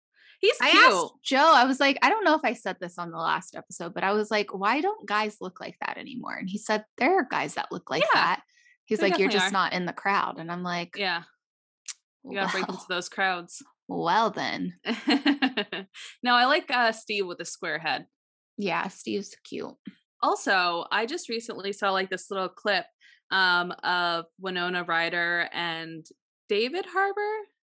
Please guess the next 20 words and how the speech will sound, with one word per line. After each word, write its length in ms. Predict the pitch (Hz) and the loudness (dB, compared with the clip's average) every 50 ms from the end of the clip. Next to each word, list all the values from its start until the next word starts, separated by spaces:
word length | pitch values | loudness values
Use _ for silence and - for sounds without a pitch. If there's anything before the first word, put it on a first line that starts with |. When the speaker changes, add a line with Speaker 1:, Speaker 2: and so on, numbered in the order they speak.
| _ _ _ - | _ _ _ -6
Speaker 1:
I 60 | 233 | -6
think 160 | 233 339 381 | -4 -2 -2
that's 140 | 415 415 - 381 | -2 0 0 -2
his 120 | 370 - | -2 -2
name. 180 | 349 320 320 311 | -2 -2 0 0
He's 140 | 302 269 | -2 -2
the 60 | 233 - | -2 -2
guy 120 | 214 202 | 0 0
that 120 | 190 185 | 0 -2
plays 240 | - 202 175 165 - | -2 -4 -6 -6 -6
Hooper. 240 | - 202 190 - 208 | -8 -8 -4 0 0
Speaker 2:
Yeah. 380 | 233 208 185 165 156 - - - - _ _ _ _ _ _ _ - | 2 2 2 2 0 -2 -4 -6 -10 _ _ _ _ _ _ _ -14
Speaker 1:
So 360 | - - - 247 233 233 220 | -10 -2 0 2 4 4 4
they're 200 | 202 220 214 208 | 4 2 2 2
doing, 180 | 202 220 208 202 | 2 0 0 0
like, 160 | 196 190 190 | -2 -2 -4
the 60 | 196 | -8
press 380 | 190 _ 220 220 220 226 226 - | -12 _ 0 0 0 0 -2 -8
or 80 | 220 196 | -6 -6
whatever, 720 | 190 180 180 175 165 160 170 170 170 165 165 170 170 170 | -4 -4 -4 -4 -4 -4 -4 -2 0 0 0 -2 -4 -6